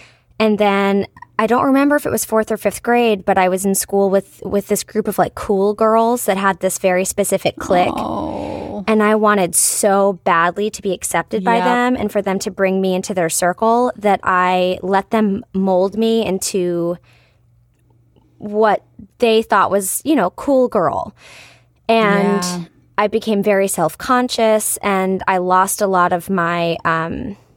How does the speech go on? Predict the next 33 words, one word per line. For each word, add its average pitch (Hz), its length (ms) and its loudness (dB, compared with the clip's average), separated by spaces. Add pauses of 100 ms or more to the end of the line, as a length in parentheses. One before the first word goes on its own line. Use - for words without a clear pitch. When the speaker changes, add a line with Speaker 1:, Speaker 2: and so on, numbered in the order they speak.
(220)
Speaker 1:
freedom, 220 880 0
and 185 480 -2 (460)
I - 60 -4
became, 277 240 2
like, 285 120 2
a 269 60 2
little 240 200 2
robot, 220 440 2
like 185 120 0
a 202 60 0
little 202 200 0
robot 190 440 0
<laughs> - 0 -
girl. 226 500 0
Speaker 2:
Yeah. 190 640 -4 (120)
Oh. 233 560 -2
Speaker 1:
And 247 120 2
I 254 80 2
think 302 240 0
about 302 200 2
it 262 140 2
often, 180 600 0
and 208 240 2 (480)
Speaker 2:
Mm. 208 140 -6
Speaker 1:
like 226 240 0
you, 262 240 2
Brandy, 202 340 0
like, 202 160 0
I'm 202 140 2
still 220 320 0
kind 226 240 0
of, 185 80 -6
like, 175 240 -2